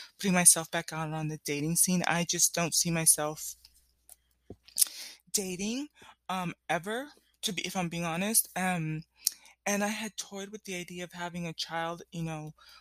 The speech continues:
once I'm a little bit more economically stable, but I started to see that it was selfish. But if I have a couple of podcasts where I s-, explain to you my concept of a love child,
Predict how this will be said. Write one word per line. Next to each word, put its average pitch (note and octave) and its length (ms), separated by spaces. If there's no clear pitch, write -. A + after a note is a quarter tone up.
once F3+ 200
I'm E3+ 160
a D#3+ 40
little F3+ 200
bit E3 180
more E3 260
economically E3+ 560
stable, F3 520
but E3 200
I E3 100
started E3 300
to E3 60
see - 200
that D#3+ 160
it C#3+ 40
was D#3 120
selfish. E3+ 760
But C4+ 400
if G3+ 320
I A3 180
have A#3 500
a F#3+ 140
couple G#3+ 360
of F#3+ 100
podcasts F3 560
where E3 120
I D#3+ 60
s-, - 180
explain F#3+ 480
to G#3+ 140
you E3 320
my D#3+ 180
concept F3 420
of D3+ 140
a E3 40
love A3+ 400
child, D3+ 440